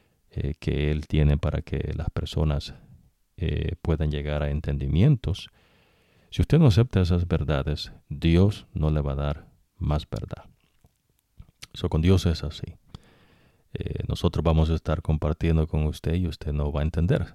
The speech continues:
Su mente va a ir por otros lados y va a tratar de hacer conexiones que, que no existen, sino en su mente o en la mente de otras personas que están engañados. So, por eso el engaño es,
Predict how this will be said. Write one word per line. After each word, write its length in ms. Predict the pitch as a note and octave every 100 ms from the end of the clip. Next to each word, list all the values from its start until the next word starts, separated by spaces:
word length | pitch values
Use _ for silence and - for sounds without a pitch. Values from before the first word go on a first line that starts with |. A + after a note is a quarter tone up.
| -
Su 180 | - D2
mente 300 | D#2 E2 D#2
va 120 | D2
a 20 |
ir 180 | D2 D#2+
por 240 | - -
otros 240 | - - D#2+
lados 480 | F2+ F2 E2 - _ _ _ _ _ _ _
y 100 | -
va 80 | D2+
a 40 |
tratar 420 | D2 D2+ - D#2 D2+
de 100 | D2+
hacer 240 | D#2+ -
conexiones 680 | - D2+ D2+ - D2+ D2 -
que, 420 | - D2 D#2 -
que 120 | - C#2+
no 140 | D2+
existen, 600 | E2+ - F2 - - D2+ - - -
sino 320 | - D2+ C#2+
en 80 | C#2
su 140 | E2
mente 460 | D#2+ D#2 D2+ D2+ - _ - - _ _ _ _
o 140 | - G2
en 80 |
la 60 | F#2+
mente 280 | F2 E2 -
de 80 | D#2
otras 260 | D2+ D#2
personas 520 | - D#2 - D2+ D2
que 100 | -
están 380 | C#2+ - D2 D2 - -
engañados. 800 | C#2+ - - - - - - - _ _ _ -
So, 160 | -
por 160 | D#2+ -
eso 180 | C3+ B2+
el 80 | G#2
engaño 420 | F2+ F2+ F2 E2
es, 300 | F2 -